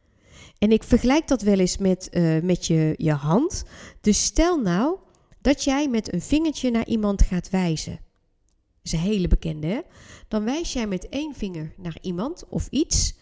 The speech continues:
maar er wijzen altijd drie naar jezelf. Nou, ik vond dit eigenlijk wel een hele pijnlijke, niet leuke ontdekking.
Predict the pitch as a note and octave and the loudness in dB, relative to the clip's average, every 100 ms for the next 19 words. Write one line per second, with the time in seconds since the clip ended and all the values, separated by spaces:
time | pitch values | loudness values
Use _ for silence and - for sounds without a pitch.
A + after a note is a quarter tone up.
0 | - - - G#3 G#3+ G#3+ A#3+ C4 - D#4 | -20 -20 -18 -14 -12 -10 -10 -10 -12 -14
1 | F#4 - A#3 A3 F#3 A#3 E4 A#3+ B3 - | -14 -10 -6 -4 0 2 4 4 2 -4
2 | - _ _ - G3+ A3+ F#3 F3 D#3 B3 | -14 _ _ -8 -4 -2 0 -2 0 -2
3 | F3 - - - _ _ _ _ _ _ | -2 -6 -12 -16 _ _ _ _ _ _
4 | _ _ _ _ - F#3 - - - C4 | _ _ _ _ -12 -12 -8 -10 -8 -8
5 | G#3 F#3+ - G3+ G#3 F3+ F3+ F3 E3+ G#3 | -6 -8 -6 -4 2 2 4 4 4 6
6 | G3+ - _ _ - A#3 G#3 F3 E3 E3+ | 4 2 _ _ 4 4 6 4 4 4
7 | E3+ A3+ G#3+ F#3 A#3 - F#3 F3+ E3+ A3 | 4 4 6 8 8 8 4 2 2 2
8 | - E3+ D#3+ | 2 -4 -4